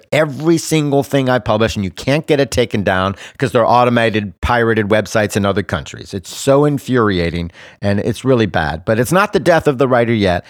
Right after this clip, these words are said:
And happily, obviously important and, and, and,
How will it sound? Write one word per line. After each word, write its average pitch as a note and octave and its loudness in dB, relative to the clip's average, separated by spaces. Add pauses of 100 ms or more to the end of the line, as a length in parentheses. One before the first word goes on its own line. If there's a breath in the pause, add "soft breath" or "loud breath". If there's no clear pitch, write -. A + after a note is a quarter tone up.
(120 loud breath)
And D3 2
happily, A#2 0 (300 soft breath)
obviously A#2 -2
important A#2 0
and, G2+ -4
and, G2+ -2
and, G2+ -4